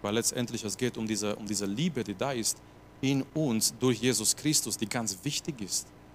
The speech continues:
So, lasst uns gemeinsam aufstehen und, und ich möchte, dass die Sänger nach vorne kommen und ich möchte, dass wir jetzt auch eine Zeit haben, in der wir vor Gott kommen, als Jugend und als Gemeinde. Und, äh,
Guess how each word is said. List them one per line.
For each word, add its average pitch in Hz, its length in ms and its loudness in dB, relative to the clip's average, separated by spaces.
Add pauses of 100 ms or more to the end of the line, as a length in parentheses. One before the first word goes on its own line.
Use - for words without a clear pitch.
(1040)
So, - 100 -4
lasst 170 160 6
uns 160 100 4
gemeinsam 147 380 2
aufstehen 151 400 2
und, 110 160 -2
und 110 180 -4
ich - 80 -2
möchte, 123 240 2
dass 120 140 2
die 113 100 -2
Sänger 127 240 0
nach 117 100 0
vorne 123 280 -4
kommen 127 260 -2
und 101 140 -2 (480)
ich - 40 2
möchte, 117 200 2
dass 113 180 2
wir 113 80 -2
jetzt 104 100 -4
auch 117 120 4
eine 110 100 0
Zeit 117 320 2
haben, 117 220 2
in 104 60 2
der 101 120 2
wir 98 80 2
vor 110 180 2
Gott 110 280 2
kommen, 117 360 4 (540)
als 117 260 6
Jugend 120 440 4
und 101 160 -4
als 110 180 2
Gemeinde. 120 580 4 (560)
Und, 101 300 -2
äh, 95 320 -2